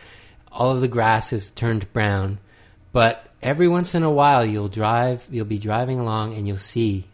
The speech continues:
this oasis, this marvelous patch of lush green grass. And it's the cricket oval in that part of,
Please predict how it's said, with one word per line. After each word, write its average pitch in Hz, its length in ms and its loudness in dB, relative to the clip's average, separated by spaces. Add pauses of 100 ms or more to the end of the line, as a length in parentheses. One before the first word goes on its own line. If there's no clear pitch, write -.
(160)
this - 420 -6 (560)
oasis, 113 800 -2 (180)
this - 300 -4 (240)
marvelous 156 640 2
patch 131 580 -2 (280)
of 110 180 -4
lush 131 480 2
green 123 400 0
grass. 110 540 -2 (800)
And 123 160 4
it's 123 180 -4
the 127 100 -6
cricket - 380 -4
oval 101 320 -2
in 95 100 -4
that 104 220 -6
part 104 180 -4
of, 101 120 -10